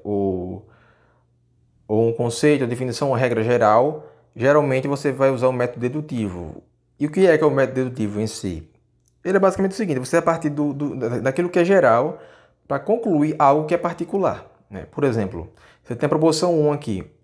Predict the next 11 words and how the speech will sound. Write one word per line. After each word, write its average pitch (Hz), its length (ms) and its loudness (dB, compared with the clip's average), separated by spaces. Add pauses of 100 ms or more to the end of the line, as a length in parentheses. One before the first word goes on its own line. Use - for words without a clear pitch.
(160)
"Todo 160 300 4
homem 135 140 2
é - 20 0
mortal", 143 720 -4 (560)
e 131 80 -2
a 123 60 2
proposição 143 480 0
dois, 110 520 0 (220)
"Sócrates 127 640 -2
é 143 80 2
homem". 107 360 -2